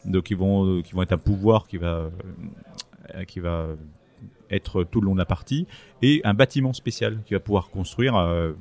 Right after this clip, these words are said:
qui lui est propre aussi. Et ça teinte un peu le jeu, et c'est ça où ça demanderait à rejouer plusieurs fois pour voir si, euh, ça oriente pas en plus dans ta partie. Si ça, si t'as cette faction, tu vas faire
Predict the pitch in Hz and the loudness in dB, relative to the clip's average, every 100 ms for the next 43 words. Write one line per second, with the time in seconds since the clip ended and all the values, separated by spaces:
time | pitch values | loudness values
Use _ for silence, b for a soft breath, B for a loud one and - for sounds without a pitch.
0 | - 104 98 107 - 113 - 104 - - | -2 0 4 4 4 -2 -2 -6 -8 -10
1 | B B B - 95 107 131 123 113 120 | B B B -4 0 4 4 4 6 6
2 | 110 104 101 95 90 - - 123 117 98 | 6 4 4 4 0 0 0 2 2 0
3 | 104 95 98 98 107 101 92 87 92 104 | -2 0 2 2 4 6 6 4 2 0
4 | - 101 98 95 120 - 98 104 - - | 0 0 0 2 0 2 4 2 0 0
5 | 98 92 85 82 82 82 98 90 101 95 | 2 4 2 0 -4 0 2 6 4 4
6 | 110 104 98 107 120 - - _ _ - | 4 4 4 4 2 0 -16 _ _ 0
7 | 101 98 104 123 - 95 98 - - - | 2 2 0 -2 -2 2 2 0 -6 0
8 | 98 131 - 110 - 131 - 101 - 117 | 2 2 2 0 2 0 2 0 4 2